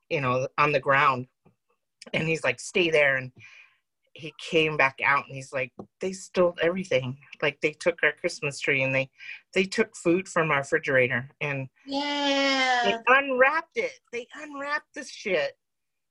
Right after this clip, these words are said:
Speaker 1: went through it. Oh my gosh, yeah. That's when he's like, 'cause he was out of town a lot, and I was there by myself. He's like, "I don't wanna leave you by yourself." And they did act,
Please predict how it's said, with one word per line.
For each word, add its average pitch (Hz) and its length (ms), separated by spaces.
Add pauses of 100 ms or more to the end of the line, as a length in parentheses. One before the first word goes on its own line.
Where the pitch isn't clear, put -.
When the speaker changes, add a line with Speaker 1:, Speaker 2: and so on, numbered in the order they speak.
(120)
Speaker 1:
went 247 340
through 254 280
it. 165 240 (1600)
Oh 175 160
my 147 140
gosh, 123 380
yeah. 127 360 (960)
That's 247 260
when 269 240 (600)
he's 196 260
like, 175 240 (640)
'cause 196 140
he 233 100
was 226 160
out 190 140
of 160 80
town 185 260
a 196 140
lot, 220 220 (420)
and 170 220 (180)
I 156 120
was 185 240
there 170 240
by 170 140
myself. 143 580
He's 156 180
like, 143 200
"I 185 60
don't 214 140
wanna 151 220
leave 143 220
you 127 200 (920)
by 131 120
yourself." 120 640 (320)
And 185 140
they 202 120
did 226 260
act, 202 260